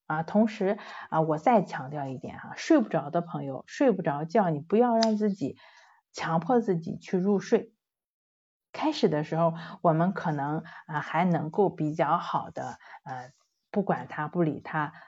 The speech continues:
呃，比较好的对于那些烦躁啊、焦虑啊，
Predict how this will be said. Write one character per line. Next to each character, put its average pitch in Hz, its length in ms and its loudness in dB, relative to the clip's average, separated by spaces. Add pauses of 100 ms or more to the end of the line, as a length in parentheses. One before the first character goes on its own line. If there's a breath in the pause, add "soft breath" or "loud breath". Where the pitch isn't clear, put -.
呃， 135 320 -2 (220)
比 170 200 2
较 170 220 2
好 170 300 -4
的 139 160 -8
对 165 160 0
于 156 100 2
那 160 140 2
些 160 180 -2
烦 139 320 -4
躁 160 140 2
啊、 151 200 0
焦 165 280 2
虑 165 200 4
啊， 143 220 -2